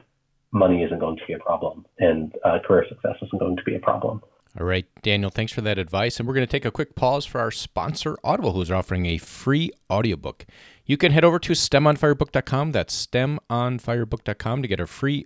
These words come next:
Speaker 2: audiobook of your choosing. If you decide to cancel within thirty days, there's no cost, and you keep the audiobook. And Daniel, it's lightning round time. Are you ready?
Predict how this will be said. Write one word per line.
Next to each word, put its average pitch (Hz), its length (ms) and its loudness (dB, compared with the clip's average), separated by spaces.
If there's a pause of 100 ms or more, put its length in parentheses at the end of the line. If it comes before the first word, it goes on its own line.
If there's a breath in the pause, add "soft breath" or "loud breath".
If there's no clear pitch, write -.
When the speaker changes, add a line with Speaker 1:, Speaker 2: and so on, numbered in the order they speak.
(120)
Speaker 2:
audiobook 113 380 2
of 98 100 -4
your 90 120 0
choosing. 143 340 -2
If 117 140 -4
you 107 100 -2
decide 98 400 -4
to 90 120 -10
cancel 175 500 -4
within 82 260 -4
thirty 76 220 -6
days, 87 300 -6
there's 107 220 -4
no 110 100 0
cost, - 460 -4 (480 soft breath)
and 85 220 -8
you 107 80 -2
keep 113 260 -6
the 120 260 -4
audiobook. 87 580 -8 (100)
And 131 400 0
Daniel, 127 320 0
it's - 180 -8
lightning 107 400 -2
round 127 220 0
time. 120 340 -2
Are 90 120 -4
you 110 200 -4
ready? 85 640 -8